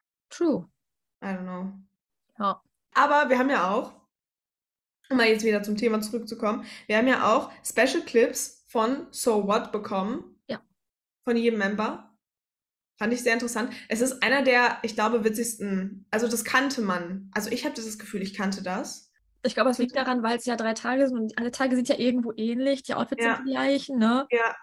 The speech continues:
Speaker 1: Klar
Speaker 2: ja.
Speaker 1: passieren mal andere Interaktionen oder so, aber an sich ist es ja schon irgendwo dasselbe. Vielleicht wurden auch mal ein oder zwei Lieder ausgetauscht. Ist so ein bisschen damals wie mit, ähm, äh, Suzu.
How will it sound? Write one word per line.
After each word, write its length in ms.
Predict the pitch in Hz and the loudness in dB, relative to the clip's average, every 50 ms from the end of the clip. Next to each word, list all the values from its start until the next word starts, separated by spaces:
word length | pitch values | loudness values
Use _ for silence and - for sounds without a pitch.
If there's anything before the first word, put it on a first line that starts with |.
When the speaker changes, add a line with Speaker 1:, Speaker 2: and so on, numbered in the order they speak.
| - - | -12 0
Speaker 1:
Klar 160 | - 262 277 | 4 4 6
Speaker 2:
ja. 60 | 240 220 | 6 4
Speaker 1:
passieren 340 | 262 226 - 269 269 269 | 2 2 4 4 6 6
mal 120 | 269 254 214 | 6 4 2
andere 240 | - 254 262 277 254 | 2 4 4 2 2
Interaktionen 600 | 240 240 247 214 208 - - 254 247 277 294 277 | 2 -2 -2 -4 -4 -4 -4 -4 -2 0 0 2
oder 140 | 269 277 269 | 2 0 2
so, 140 | 262 285 - | 2 2 2
aber 180 | - 226 240 | 2 2 0
an 160 | - 233 226 | 0 0 0
sich 300 | 214 254 285 294 294 - _ _ _ _ _ - | 0 -2 -2 -2 -4 -8 _ _ _ _ _ -2
ist 160 | - 185 285 | -2 0 0
es 120 | 349 - - | 0 2 2
ja 140 | 294 262 | 2 2
schon 300 | 262 - - 269 294 294 | 2 0 0 0 0 0
irgendwo 380 | - - 262 277 277 262 240 254 | 0 4 4 4 4 4 2 2
dasselbe. 400 | 233 220 226 226 233 277 294 294 | 2 0 0 2 2 4 4 4
Vielleicht 240 | 294 233 240 240 226 | 2 2 -2 0 -2
wurden 120 | 240 - | -4 -6
auch 100 | - 220 | -4 -2
mal 120 | 220 220 - | -2 -2 0
ein 160 | 208 240 240 | 0 0 0
oder 120 | 240 220 | -2 -4
zwei 160 | 226 - 214 | -2 -2 0
Lieder 260 | 220 240 247 277 247 233 | 0 2 2 2 2 0
ausgetauscht. 640 | 247 240 - - - 277 262 277 294 311 - - _ _ _ _ _ | -2 -4 -8 -10 -4 0 4 4 4 4 2 -10 _ _ _ _ _
Ist 80 | - - | -4 0
so 80 | 302 | 0
ein 60 | 277 247 | 2 2
bisschen 260 | 285 285 311 277 247 | 2 2 2 2 4
damals 420 | 233 240 262 277 262 269 262 - | 4 4 4 4 2 2 0 0
wie 160 | 247 247 247 | 0 2 2
mit, 400 | 247 247 240 233 233 - - - - | 4 4 2 2 0 -4 -12 -12 -4
ähm, 680 | - 220 220 220 220 220 214 220 220 220 220 226 - _ _ _ _ _ _ - - - - - 294 - | -2 2 4 4 4 4 4 4 4 4 2 0 -2 _ _ _ _ _ _ -14 -14 -12 -12 -10 -2 0
äh, 300 | 240 240 240 233 226 233 | 2 2 4 4 2 0
Suzu. 760 | 226 - - - - 240 226 226 226 226 220 285 330 427 | -2 -4 -8 -4 -2 -2 0 0 0 0 2 2 2 2